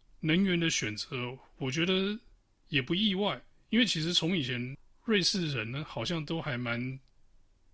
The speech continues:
讲究这一块，讲究这个环保这一块。那另外就是他们的平均国民所得高嘛，然后知识水准也高，所以他们很容易接受这样的，的东西哦。所以在瑞士推广这个氢燃料电池卡车似乎也是很合理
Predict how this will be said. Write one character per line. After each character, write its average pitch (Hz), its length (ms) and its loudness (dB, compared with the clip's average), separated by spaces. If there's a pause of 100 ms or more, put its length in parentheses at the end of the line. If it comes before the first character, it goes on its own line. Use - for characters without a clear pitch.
讲 110 200 0
究 160 160 0
这 139 140 -2
一 135 60 -2
块， 123 260 -6
讲 113 180 -6
究 147 160 -4
这 143 200 -4
个 117 260 -4 (380)
环 - 320 -4
保 113 200 -4
这 120 120 -6
一 123 80 -4
块。 104 280 -6 (200)
那 165 240 0
另 185 260 0
外 165 160 2
就 160 100 0
是 165 80 -2
他 185 140 -2
们 180 160 2
的 135 520 -2
平 151 200 -6
均 170 220 0
国 170 100 -4
民 139 100 0
所 127 200 -4
得 113 180 -8
高 143 240 0
嘛， 143 140 -4 (320)
然 131 100 -4
后 139 220 -2 (320)
知 180 180 -2
识 190 140 2
水 143 160 0
准 131 160 -2
也 107 140 -2
高， 127 220 -4
所 175 80 0
以 202 60 2
他 180 80 2
们 202 100 2
很 165 80 2
容 131 160 -2
易 170 60 0
接 170 220 2
受 165 180 2
这 156 100 0
样 131 160 0
的， 110 440 -4
的 139 160 -6
东 127 260 -2
西 120 240 -2
哦。 110 140 -6
所 175 160 -2
以 180 160 -2
在 202 380 0
瑞 170 280 2
士 147 240 0
推 170 260 -2
广 127 240 -6
这 131 80 -6
个 147 80 -4
氢 226 320 4
燃 151 200 0
料 175 180 0
电 165 180 0
池 123 340 -2
卡 113 300 -8
车 165 240 -2
似 175 220 -4
乎 170 80 2
也 139 80 0
是 151 160 -4
很 120 100 -6
合 120 300 -6
理 147 160 -8